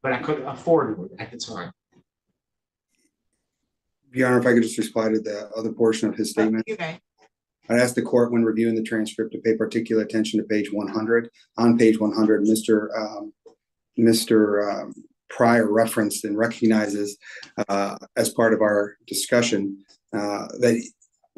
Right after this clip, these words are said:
Speaker 2: he was offered a settlement agreement. It was clarified for the amount approximately, and he just ignored that. Um, and he was explained the consequence of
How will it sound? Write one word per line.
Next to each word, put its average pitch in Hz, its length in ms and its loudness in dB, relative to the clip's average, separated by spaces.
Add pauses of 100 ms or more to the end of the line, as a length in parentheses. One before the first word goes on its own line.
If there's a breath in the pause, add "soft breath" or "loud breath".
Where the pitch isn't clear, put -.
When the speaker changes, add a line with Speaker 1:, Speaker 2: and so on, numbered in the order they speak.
(120)
Speaker 2:
he - 120 2
was 110 140 4
offered 110 420 2 (160)
a - 20 -4
settlement 110 400 2
agreement. 101 540 -2 (240 soft breath)
It 117 60 -4
was 110 120 -6
clarified 110 800 2
for 107 320 -2
the 117 120 2
amount 107 440 -2 (160)
approximately, 110 960 -2
and 110 260 -2
he 117 140 0
just 110 160 -2 (180)
ignored 107 280 0
that. - 680 -10
Um, 101 460 -4 (680)
and 113 400 0
he 123 220 6
was 117 140 8
explained 127 400 4
the - 80 4
consequence 107 500 -4
of - 60 -14